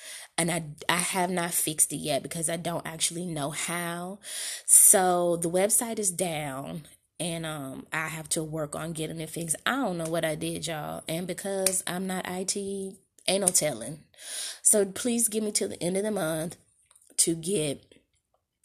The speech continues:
the website back up and running. I can't forget, believe I almost forgot about that. So on to our crystals.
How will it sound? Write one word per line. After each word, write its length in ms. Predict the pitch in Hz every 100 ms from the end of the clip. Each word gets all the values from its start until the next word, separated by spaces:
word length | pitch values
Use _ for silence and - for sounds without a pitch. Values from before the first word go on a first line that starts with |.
| -
the 140 | 175
website 480 | 165 156 - 160 151
back 280 | 156 143 -
up 240 | 160 156 -
and 240 | 170 160 165
running. 420 | 147 131 147 151
I 40 | -
can't 280 | - 165
forget, 420 | - 156 151 - -
believe 280 | 156 160
I 100 | - -
almost 300 | 156 156 -
forgot 260 | - -
about 200 | - 135
that. 180 | - 101 - - - _ - - - - - - -
So 340 | - 202 185 -
on 220 | 208 262
to 180 | - 277
our 140 | 254
crystals. 1300 | 262 - 294 294 - 285 277 269 269 277 277 285 -